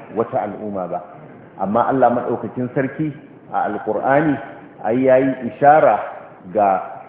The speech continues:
gaskata, ga, ga abin da Annabi sallallahu alaihi wasallam ya zo da shi, Alƙur'ani ne da hikima, kamar yadda Allah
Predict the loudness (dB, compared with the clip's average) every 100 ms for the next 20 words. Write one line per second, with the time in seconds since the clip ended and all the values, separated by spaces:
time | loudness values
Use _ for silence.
0 | -2 -2 0 0 0 -2 -4 -10 -18 -12
1 | -6 -6 -8 -4 -2 0 0 2 2 2
2 | -4 -4 -6 -4 -2 -2 -2 -4 -6 -8
3 | -10 -6 -6 -4 -4 -4 -4 -4 -6 -8
4 | -10 -10 -18 -20 -14 -12 -10 -8 -6 -2
5 | -2 0 -2 -2 -2 -4 -6 -6 -4 -4
6 | -6 -16 -20 -20 -12 -6 -4 -2 -4 -2
7 | -4